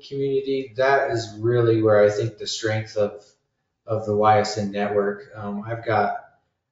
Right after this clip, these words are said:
friends in Georgia and Texas, um, that we actually go elk hunting together.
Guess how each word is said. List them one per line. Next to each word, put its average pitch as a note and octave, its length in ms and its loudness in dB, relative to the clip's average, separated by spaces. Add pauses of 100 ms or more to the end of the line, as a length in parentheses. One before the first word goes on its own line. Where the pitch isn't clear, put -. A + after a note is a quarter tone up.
(160)
friends B2 460 2
in A2 160 0
Georgia A#2+ 460 2
and A2 140 -2
Texas, A#2 760 -2
um, G#2 300 -4
that G#2+ 300 -4
we A#2+ 120 0
actually A2+ 260 0
go A2 220 4
elk A#2 280 -2
hunting C3+ 320 -4
together. C3+ 640 2